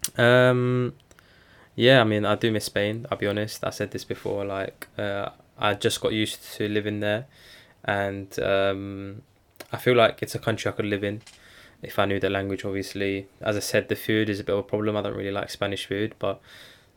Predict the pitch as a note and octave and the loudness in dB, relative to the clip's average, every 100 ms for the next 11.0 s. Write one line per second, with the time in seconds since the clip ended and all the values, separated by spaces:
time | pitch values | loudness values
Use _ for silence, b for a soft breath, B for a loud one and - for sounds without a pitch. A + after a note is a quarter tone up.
0 | - - - G#2+ G#2 G2 G2+ - G#2 G#2 | -4 -2 -2 -4 0 2 2 0 -4 -4
1 | - - G2+ G2+ G2+ G2 G2 _ _ - | -12 -4 0 0 -2 -8 -12 _ _ -20
2 | _ - - _ - - - - b b | _ -20 -20 _ -20 -14 -12 -12 b b
3 | - A2+ A2+ G2+ A2 - - - A2 G#2 | 0 4 6 4 0 -2 -6 -2 0 2
4 | G2 - - - G2 - G#2+ A2+ A2 - | -2 -6 -12 -2 0 2 2 0 0 -2
5 | G2+ - - - - G#2 C#3 - b b | -6 -6 -14 -18 -2 -2 -2 -6 b b
6 | b b - G#2+ G#2 G#2 - - G#2+ - | b b 0 0 0 -6 -6 0 0 0
7 | - - - - B B B - - A#2 | -8 -10 -10 -14 B B B -12 -2 -2
8 | A2 A2 A#2 G#2+ G#2 G#2+ G#2+ G2+ - - | -2 -2 2 2 0 -4 -4 -6 -8 -12
9 | - G#2+ A#2 A2 - G#2 A#2 G2 - A2 | -8 -2 2 2 0 2 2 2 0 0
10 | G#2+ G#2+ G#2 G#2 G#2 G#2+ G2+ - G#2 G#2+ | 2 4 4 4 2 2 0 2 2 2